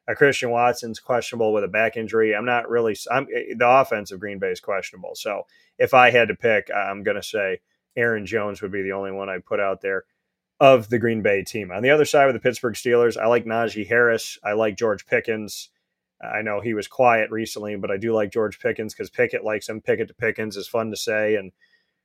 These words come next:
they seem to make us say that a lot. Dontae Johnson, you know, if,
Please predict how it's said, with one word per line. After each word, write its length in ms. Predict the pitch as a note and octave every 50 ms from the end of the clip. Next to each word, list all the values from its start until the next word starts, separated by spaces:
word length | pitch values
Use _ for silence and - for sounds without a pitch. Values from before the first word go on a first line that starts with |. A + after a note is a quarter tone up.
| _ _ _
they 140 | - G#2+ G2
seem 260 | - - A#2+ A2+ A2 G#2
to 280 | - A2 G#2 G2 F#2 -
make 240 | A#2+ A2+ A#2 A2+ -
us 120 | A2+ G2+ -
say 200 | - B2 A#2+ A2+
that 180 | A2+ A2 G#2+
a 40 | G2+
lot. 300 | G2 G#2+ G#2+ G#2 G#2 - - -
Dontae 440 | C3 C3+ C#3 C3+ - C3 B2 A#2
Johnson, 680 | G2+ G2+ A2+ A2 A#2 A#2+ A2+ - - B2+ A#2+ A2+ G#2+ - _ _ _ _ _ _ _ _ _ _ _ _ _ _ _ _ _ _
you 160 | _ - B2 A2
know, 240 | G#2+ G2+ G2 F#2 A2 _
if, 260 | - B2 A#2 - -